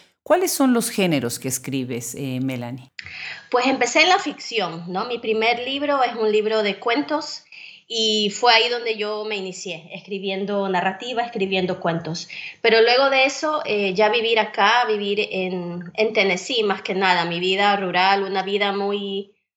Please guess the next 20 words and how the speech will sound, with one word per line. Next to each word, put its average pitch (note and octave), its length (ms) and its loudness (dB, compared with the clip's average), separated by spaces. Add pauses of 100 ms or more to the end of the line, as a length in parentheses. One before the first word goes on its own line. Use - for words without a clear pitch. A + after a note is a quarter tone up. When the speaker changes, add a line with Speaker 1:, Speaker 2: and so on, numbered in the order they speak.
(160)
Speaker 2:
muy B3+ 200 0
extraña A#3+ 600 0
para, F3+ 480 -2
para F3+ 160 2
mí, E3 320 -6
y F#3+ 80 -4
en G3+ 60 -2
muchos G#3 260 -4
casos A#3 320 0
grata, B3 420 2
pero G#3 180 -2
también G3 300 -4
a G3 100 2
veces G3+ 540 -4
ingrata, G3 680 2
digamos, G#3 580 -2 (420)
me G#3 240 2
hizo A#3+ 460 -2
querer G#3+ 260 2
documentar G3 840 0